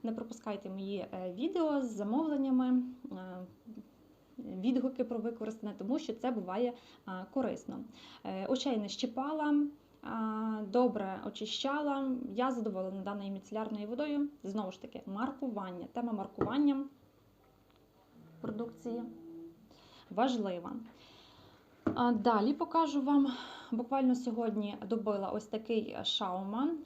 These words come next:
а це в нас Шварцкопф. А, шампунь, м, з екстрактом маракуї, е, свіжі корені і доглянуті кінчики. Веганська формула з мікроелементами, без парабенів, без силіконів,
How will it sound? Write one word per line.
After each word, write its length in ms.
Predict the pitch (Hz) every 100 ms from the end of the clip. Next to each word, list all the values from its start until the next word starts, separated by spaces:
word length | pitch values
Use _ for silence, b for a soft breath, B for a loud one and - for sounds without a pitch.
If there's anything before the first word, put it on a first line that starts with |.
| -
а 60 | 226
це 180 | -
в 40 | 240
нас 300 | 220 214 - -
Шварцкопф. 760 | - 208 185 185 - - 285 320 - _ B B B B -
А, 240 | 196 196
шампунь, 760 | - 262 262 247 214 208 190 - -
м, 500 | 208 190 190 190 190
з 60 | 190
екстрактом 680 | - - 233 233 - 196
маракуї, 880 | 214 269 262 - 208 190 180 247 294 269
е, 220 | 214 214
свіжі 520 | 214 - 214 226 190
корені 520 | 196 - 202 220 262 302
і 140 | 226
доглянуті 520 | 202 196 202 262 277
кінчики. 580 | 262 269 220 - - 180 185 - B B B
Веганська 500 | 220 220 202 190 - -
формула 640 | 269 330 320 302 285 277 262
з 100 | 220
мікроелементами, 1040 | 226 220 214 208 202 196 233 311 311 254
без 200 | 226 220
парабенів, 540 | - 208 196 208 202 180
без 360 | 190 208 -
силіконів, 720 | - 180 175 226 330 330 302